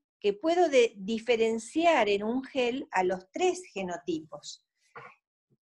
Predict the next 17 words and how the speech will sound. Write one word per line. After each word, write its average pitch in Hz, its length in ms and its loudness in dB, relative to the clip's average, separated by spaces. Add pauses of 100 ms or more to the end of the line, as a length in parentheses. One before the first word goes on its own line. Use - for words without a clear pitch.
(280)
¿Este 359 420 8
qué 302 160 4
genotipo 247 520 2
sería 185 600 2
si - 200 -10
yo 202 180 0
lo 202 120 6
viera 196 240 4
en 180 100 -2
el 170 80 -12
gel? 151 340 -4 (920)
Ahí 185 280 2
Matías 202 380 2
ya 180 100 0
se 180 120 -4
dio 175 200 2
cuenta. 151 400 -6